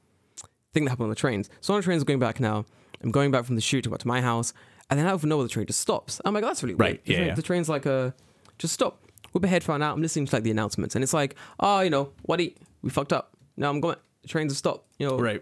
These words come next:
Speaker 1: please wait, like, ten minutes. We'll get these trains back on. And normally when that happens, that's it. They go like, it goes like, "Ah, gomen, nanka densha tomatta, wari,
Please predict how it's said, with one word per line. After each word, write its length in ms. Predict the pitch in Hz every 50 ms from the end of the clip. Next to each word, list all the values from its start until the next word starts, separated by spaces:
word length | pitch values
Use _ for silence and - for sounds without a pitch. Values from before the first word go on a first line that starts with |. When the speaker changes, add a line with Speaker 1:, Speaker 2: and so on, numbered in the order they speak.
| - _
Speaker 1:
please 200 | - 175 170 139
wait, 160 | 156 160 -
like, 200 | - 143 131 117
ten 140 | - 170 151
minutes. 380 | 147 143 139 131 - - - -
We'll 100 | 131 131
get 100 | 135 139
these 120 | - 127 -
trains 180 | - 135 123 110
back 140 | 113 110 -
on. 200 | 175 160 113 110 - _ _ _ _ _ - _ _ _ _ _ _ _ _ _ _ _ _ _ -
And 240 | 156 156 151 147 156
normally 280 | 180 220 262 285 294
when 120 | 262 254 202
that 100 | 170 -
happens, 340 | 135 160 156 - 120 120 117
that's 240 | 127 101 - - -
it. 140 | 90 - - _ _ _ _ -
They 100 | - 131
go 140 | 127 143 139 139
like, 280 | 135 127 117 95 - - - - - - - _ _ _ _ _ - _ _ _ - 165 - - 143 -
it 140 | 160 156
goes 160 | 131 151 139 131
like, 160 | 127 120 - -
"Ah, 200 | - 233 233 226
gomen, 460 | 208 202 214 226 233 233 233 220 202 180 - _ -
nanka 260 | - 170 - 175 156
densha 200 | 156 170 170 170
tomatta, 480 | - 170 165 160 - 160 156 151 156 147 - _
wari, 400 | - 160 165 160 165 165 151 147